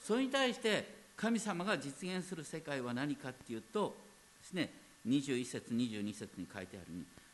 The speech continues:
「彼らは家を建てて住み、ブドウ畑を作ってその実を食べる。彼が建てて他人が住むことがなく、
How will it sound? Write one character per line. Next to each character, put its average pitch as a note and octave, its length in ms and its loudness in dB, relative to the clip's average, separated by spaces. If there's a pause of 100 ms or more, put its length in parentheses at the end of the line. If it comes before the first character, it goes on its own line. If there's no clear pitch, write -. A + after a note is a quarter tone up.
「彼 F3+ 300 -4
ら F3+ 140 -2
は F3 200 0
家 F3+ 260 2
を G#3+ 220 -2
建 F#3+ 160 -4
て F#3 140 -12
て E3+ 180 -6
住 F#3 220 -6
み、 D#3+ 140 -2 (380)
ブ C3+ 120 0
ド G#3+ 160 4
ウ G#3 80 -4
畑 F#3+ 380 -2
を E3+ 40 -6 (360)
作 - 180 -6
っ - 20 0
て C3+ 260 0
そ - 180 -4
の F3+ 120 0
実 F#3+ 180 0
を E3 180 -2
食 D#3 160 -8
べ D3 100 -4
る。 A#2+ 100 -6 (520)
彼 C#3+ 280 0
が B2 200 0
建 C#3 200 -4
て D#3+ 120 0
て C3+ 160 0
他 C3+ 160 -2
人 F#3 240 0
が F#3 100 0
住 F#3 180 -4
む E3+ 60 -2
こ D#3 140 -6
と D#3 100 -2
が D3 120 0
な C#3+ 120 4
く、 C#3 60 -4